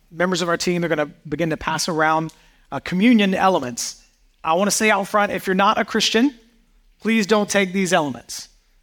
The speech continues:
Uh, just let the trays, there'll be a tray with bread, a tray with cups, just let those pass by you. These are symbols that Christ gave to the church to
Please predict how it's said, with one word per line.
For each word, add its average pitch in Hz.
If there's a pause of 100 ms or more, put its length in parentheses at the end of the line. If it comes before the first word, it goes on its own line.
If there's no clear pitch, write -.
Uh, 156
just 165
let 220
the 180
trays, 196
there'll 175
be 170
a 160
tray 190
with 170
bread, 180 (680)
a -
tray 175
with 160
cups, 175
just -
let 180
those 185
pass 160
by 151
you. 220 (440)
These 226
are 175
symbols 214 (440)
that 165
Christ 190
gave 180
to 208
the 202
church - (880)
to 202